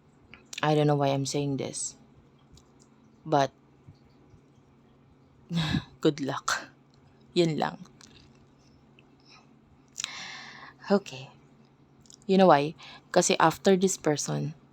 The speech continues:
pag bumalik siya sa buhay mo, definitely luck is coming. Swerte.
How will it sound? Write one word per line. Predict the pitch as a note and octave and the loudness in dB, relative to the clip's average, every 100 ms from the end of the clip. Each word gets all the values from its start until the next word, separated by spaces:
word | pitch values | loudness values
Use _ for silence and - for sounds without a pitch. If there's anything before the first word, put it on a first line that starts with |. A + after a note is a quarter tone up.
| - _ _ | -20 _ _
pag | D3+ D3+ | -6 -2
bumalik | D3+ D#3 D3+ - | 0 0 0 -2
siya | E3 | -2
sa | E3 | 0
buhay | D#3 D3+ D3 | 2 2 0
mo, | C#3+ D3+ - - _ - | -4 -8 -14 -20 _ 0
definitely | E3 D#3 - D#3 D#3 - D#3 D3+ D3+ | 2 2 2 0 -2 0 0 2 6
luck | D#3+ D3 - - - - - _ | 6 6 2 -12 -12 -18 -20 _
is | - - | -2 -2
coming. | - D3+ C3+ C3+ C3+ C3+ - - - | -4 -6 -4 -4 -4 -8 -14 -20 -8
Swerte. | - D#3+ D3 C#3 - C#3+ | 0 2 2 0 -10 -12